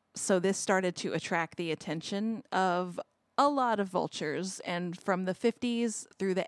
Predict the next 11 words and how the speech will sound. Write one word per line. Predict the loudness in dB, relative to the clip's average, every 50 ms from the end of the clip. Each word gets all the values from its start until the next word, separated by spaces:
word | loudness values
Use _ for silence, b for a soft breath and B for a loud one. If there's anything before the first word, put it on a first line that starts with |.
| -2
eighties, | -4 -4 -4 -4 -6 -6 -6 -6 -8 -8 -8 -12 B B B B B
they | -2 0 0 0 -2
kept | -4 -6 -4 -4 -4 -2 0
having | 0 0 2 0 -2 -6 -4
to | -4 -4 -6
fight | -6 -6 -6 -4 -4 -4 -6 _ -2
off, | 0 0 0 -2 -4 -8 -16 -20 b b b b b b -2 0
uh, | 0 0 0
hostile | 2 2 0 0 2 0 -2 -2 -2
takeover | -4 -6 -8 -6 -4 -6 -6 -6 -6 -8 -8
bids. | -8 -8 -8 -8 -10 -12 -12 -12 -12